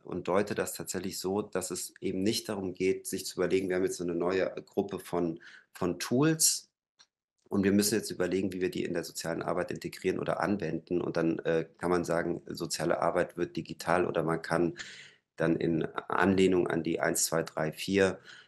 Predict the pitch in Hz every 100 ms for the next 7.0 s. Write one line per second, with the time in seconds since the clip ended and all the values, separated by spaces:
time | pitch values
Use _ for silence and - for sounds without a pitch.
0 | _ - 82 80 85 82 80 85 87 85
1 | - 80 - 80 82 80 - - - -
2 | 92 - 82 - 92 107 - 95 - 95
3 | - - - - _ _ - 95 92 92
4 | - _ _ _ _ _ - 113 123 127
5 | 113 104 - 113 123 - - 92 90 -
6 | - _ 87 98 - - - 87 87